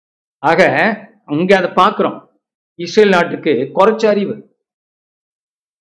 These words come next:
மரணம்னா என்னமோ பெரிய வியாதினா பெரிய இது,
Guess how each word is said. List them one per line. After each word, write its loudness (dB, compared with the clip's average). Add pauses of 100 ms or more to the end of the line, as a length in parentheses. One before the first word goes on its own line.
மரணம்னா 4
என்னமோ 2
பெரிய 6 (500)
வியாதினா 4
பெரிய 4
இது, 0